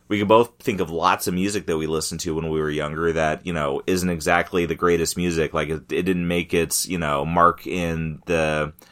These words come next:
annals of, you know, the music world,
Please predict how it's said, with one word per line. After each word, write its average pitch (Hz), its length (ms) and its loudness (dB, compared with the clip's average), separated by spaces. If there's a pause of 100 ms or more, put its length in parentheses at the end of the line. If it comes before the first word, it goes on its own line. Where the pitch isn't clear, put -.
(380)
annals 90 580 2
of, 78 680 0
you 95 80 -2
know, 76 200 -2
the 67 120 -8
music 87 440 -2
world, 71 520 -2